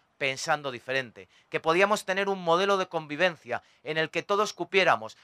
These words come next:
al mismo tiempo que en el que todos pudiéramos defender las ideas políticas que en cada mo-, que cada uno de nosotros pudiera tener, pero que eso no significara ni la exclusión del adversario, ni la estigmatización del que no piensa como uno, sino que la riqueza de la democracia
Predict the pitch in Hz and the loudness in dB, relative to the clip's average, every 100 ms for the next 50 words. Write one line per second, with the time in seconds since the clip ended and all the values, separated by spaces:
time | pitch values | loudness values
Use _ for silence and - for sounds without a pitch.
0 | - 147 180 214 208 196 208 190 156 147 | -4 -2 0 -2 -2 -2 0 0 -4 -4
1 | 156 151 208 208 - 165 175 175 170 147 | -6 0 2 2 0 -2 0 0 -2 -4
2 | 147 147 156 127 _ _ 143 147 156 175 | -6 -2 -2 -4 _ _ -2 -2 0 2
3 | 175 - 151 170 160 120 107 - _ _ | 2 2 -4 -2 -4 -10 -16 -16 _ _
4 | _ 143 135 170 170 160 156 151 139 170 | _ -12 2 6 6 4 -2 -2 2 6
5 | 165 160 143 135 127 147 139 139 - _ | 6 4 0 -4 -4 -6 -4 -6 -6 _
6 | _ - 143 147 143 131 139 110 - _ | _ -2 4 6 6 4 0 -2 -8 _
7 | _ 160 160 165 190 208 196 160 180 170 | _ 0 0 0 -4 -2 -4 -6 -8 -10
8 | 170 - 170 170 - _ - 156 160 156 | -4 2 4 2 -2 _ -8 2 4 4
9 | - 156 151 196 196 165 147 135 131 - | -4 -8 -4 -4 0 4 4 2 -6 0
10 | 165 156 156 - _ 160 165 160 - 147 | 0 2 -4 -8 _ 2 2 2 -2 -4
11 | 156 151 156 147 190 190 170 160 160 160 | -2 -2 -2 -4 -2 -2 -4 -2 -4 -4
12 | 160 151 147 139 127 151 170 113 _ _ | -6 -4 -4 -4 -6 -6 -6 -8 _ _
13 | - 165 160 160 156 151 156 - 202 - | -12 -2 0 4 6 6 2 -2 -2 0
14 | 127 131 143 135 135 165 - 107 | -2 2 0 -2 0 0 0 -12